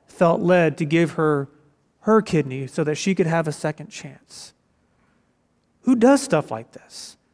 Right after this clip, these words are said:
What kind of people live like this? This is God's gift. You all, we all, are God's gift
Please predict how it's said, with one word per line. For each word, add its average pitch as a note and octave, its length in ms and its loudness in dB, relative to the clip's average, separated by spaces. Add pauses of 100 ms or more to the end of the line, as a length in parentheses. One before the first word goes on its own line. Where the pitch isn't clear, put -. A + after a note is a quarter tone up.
(320)
What A3 140 2
kind B3 220 4
of G#3+ 120 0
people G3+ 500 0
live F#3 280 2
like B2 260 -10
this? - 480 -20 (960)
This F#3 640 4 (1300)
is D3 160 -6
God's E3 380 -4
gift. - 580 -8 (240)
You G3 240 4
all, F#3 460 6
we G3+ 260 2
all, D#3+ 640 -2 (640)
are D#3 140 -2
God's E3+ 380 0
gift D#3+ 480 -2